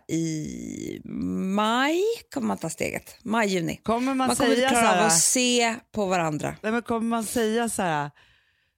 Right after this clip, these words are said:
Speaker 2: "Ja, men vi skilde oss i coronan", liksom? Alltså, du vet, så här, som en
Speaker 1: Ja,
Speaker 2: säger att det var så här,
Speaker 1: det
Speaker 2: det
Speaker 1: tror
Speaker 2: hände
Speaker 1: jag.
Speaker 2: ju väldigt många, liksom, så.
Speaker 1: Ja, men så här, typ så här, som man skulle säga så här, "Nej, men under kriget så hö-, kunde vi inte hålla ihop." Alltså,
Speaker 2: Nej.
Speaker 1: lite så kommer det vara.
Speaker 2: Ja.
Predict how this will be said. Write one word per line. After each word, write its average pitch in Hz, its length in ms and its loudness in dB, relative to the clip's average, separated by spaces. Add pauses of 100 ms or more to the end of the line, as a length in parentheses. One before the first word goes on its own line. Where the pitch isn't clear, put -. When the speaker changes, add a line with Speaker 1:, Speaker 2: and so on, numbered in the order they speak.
(180)
Speaker 2:
"Ja, 220 100 2
men 214 200 0
vi 185 140 0
skilde 185 360 -2
oss 165 140 -6
i 160 60 -2
coronan", 139 720 -4
liksom? 120 360 -10 (320)
Alltså, 214 200 2
du 214 120 0
vet, 226 80 0
så 240 60 -2
här, 220 60 0
som 214 140 0
en 220 80 4
Speaker 1:
Ja, 294 100 4
Speaker 2:
säger 214 200 2
att 180 80 -4
det 196 60 -2
var 185 80 0
så - 100 0
här, 285 100 6
Speaker 1:
det 196 60 4
Speaker 2:
det 208 60 2
Speaker 1:
tror 440 120 6
Speaker 2:
hände 359 160 4
Speaker 1:
jag. 160 80 6
Speaker 2:
ju 165 60 2
väldigt 165 260 -2
många, 165 360 0
liksom, 127 460 -4
så. - 120 -4 (120)
Speaker 1:
Ja, - 60 2
men 381 140 4
så 339 80 4
här, 277 120 4
typ 269 240 0
så 277 100 4
här, 247 100 4
som 240 180 0
man 240 100 2
skulle 220 180 -2
säga 214 160 2
så 196 100 0
här, 190 40 0
"Nej, 202 100 0
men 202 100 2
under 196 160 0
kriget 165 540 -4
så 160 80 -2
hö-, 156 160 0 (100)
kunde 143 180 -6
vi 143 40 -2
inte 139 140 -8
hålla 131 200 -4
ihop." - 300 -6 (240)
Alltså, 185 180 2
Speaker 2:
Nej. 151 140 4
Speaker 1:
lite 190 160 -4
så 185 140 0
kommer 160 200 -2
det 156 60 -2
vara. - 180 -2
Speaker 2:
Ja. 151 300 0